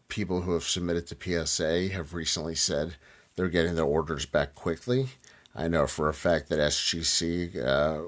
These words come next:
has been running behind their advertised five to ten business days. So you wonder if these are related to the sale.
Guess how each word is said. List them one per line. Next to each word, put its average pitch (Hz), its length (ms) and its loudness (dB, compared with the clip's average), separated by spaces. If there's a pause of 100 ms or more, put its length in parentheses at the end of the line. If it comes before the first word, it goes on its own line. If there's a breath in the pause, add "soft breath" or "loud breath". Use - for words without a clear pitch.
(140)
has 92 200 -2
been 80 200 -4
running 82 260 0
behind 76 520 -2
their 76 180 2
advertised 73 580 0
five 76 380 0
to - 120 -12
ten 80 260 -4
business 78 420 -2
days. 82 460 -2 (440 soft breath)
So - 180 -2
you 90 220 0
wonder 110 400 4
if 101 200 0
these 101 280 0
are 95 80 2
related 90 440 2
to - 80 -2
the 82 100 -2
sale. - 480 2